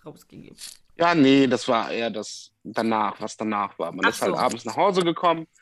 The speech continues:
Speaker 2: und hat sich noch mal ein, zwei T-K-Pizzen reingeschoben. Es war halt die Unregelmäßigkeit.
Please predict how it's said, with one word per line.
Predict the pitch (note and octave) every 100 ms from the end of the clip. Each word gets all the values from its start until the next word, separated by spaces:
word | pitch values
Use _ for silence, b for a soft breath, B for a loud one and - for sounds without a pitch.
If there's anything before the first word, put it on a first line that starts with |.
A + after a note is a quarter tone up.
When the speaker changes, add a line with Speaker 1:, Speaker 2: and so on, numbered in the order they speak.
| B B B
Speaker 2:
und | - C3+
hat | -
sich | C3
noch | B2+
mal | B2+ A#2
ein, | A2 B2
zwei | - G2+
T-K-Pizzen | - - D#3 D3 C3+ C3
reingeschoben. | B2 B2 A#2+ - C3+ B2 A#2+ A#2 A#2+ -
Es | -
war | D3+
halt | D3
die | C#3
Unregelmäßigkeit. | E3 D#3 B2+ A#2 - - - G#2+